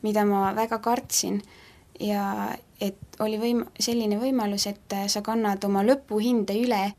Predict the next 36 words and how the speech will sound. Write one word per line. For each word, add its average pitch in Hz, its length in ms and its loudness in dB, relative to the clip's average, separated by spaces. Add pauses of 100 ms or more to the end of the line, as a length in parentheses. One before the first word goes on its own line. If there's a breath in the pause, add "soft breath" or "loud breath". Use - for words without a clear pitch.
(140)
No 214 140 2
siis 208 140 2
ma 196 120 2
pidin 208 300 -2
kaheteistkümnendas 214 720 0
väga 220 160 -4
palju 208 220 -4
pingutama, 214 720 2
et 208 100 -6
see 208 180 0
lõpuhinne 220 640 -2
saada 233 280 0
hea, 240 300 2 (680 loud breath)
aga 214 300 0
lõpuks 220 320 -4
ma 214 80 -2
sain 254 280 2 (200)
selle 202 460 0
bioloogia 220 420 0
viie 262 320 2
ja - 360 -6
see 220 120 0
tähendas 233 380 4
seda, 240 300 2
et 202 140 -4
automaatselt 214 680 2
ma 214 80 2
oleks 208 240 2
saanud 208 280 0
nagu 202 240 -4
bioloogiaeksami 214 840 0 (260)
eest 208 240 0
kaheksakümmend 214 500 0
seitse 247 360 0
koma 202 200 2
viis, 233 260 2